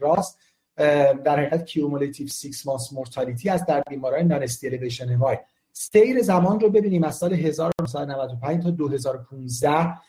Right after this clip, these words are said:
این نمودار مورتالیتی شش ماه همینجور خیلی خوب و سیگنیفیکانت داره میاد پایین که بخش زیادش به خاطر ایلی اینویسیو استراتژی بوده. حالا بیماری هم که ما می‌خوایم معرفی بکنیم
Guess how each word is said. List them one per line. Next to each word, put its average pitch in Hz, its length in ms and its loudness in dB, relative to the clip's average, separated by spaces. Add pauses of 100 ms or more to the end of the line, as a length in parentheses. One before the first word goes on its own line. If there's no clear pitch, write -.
(200)
این 220 260 4
نمودار 175 480 6
مورتالیتی 156 680 -2
شش - 320 -12
ماه 160 140 -2
همینجور 190 540 -2
خیلی 190 300 -6
خوب - 300 -12
و 196 80 -6
سیگنیفیکانت 170 680 -6
داره 160 160 0
میاد 180 340 2
پایین 156 300 0 (420)
که 156 120 0
بخش 165 360 2
زیادش 170 460 0
به 170 80 -4
خاطر 165 260 -2
ایلی 151 300 2
اینویسیو 139 460 -2
استراتژی 127 640 -4
بوده. 180 260 0
حالا 151 280 -2
بیماری 139 260 -2
هم 151 100 -6
که 147 100 -8
ما 131 160 -4
می‌خوایم 127 220 -4
معرفی 117 340 -2
بکنیم 170 540 2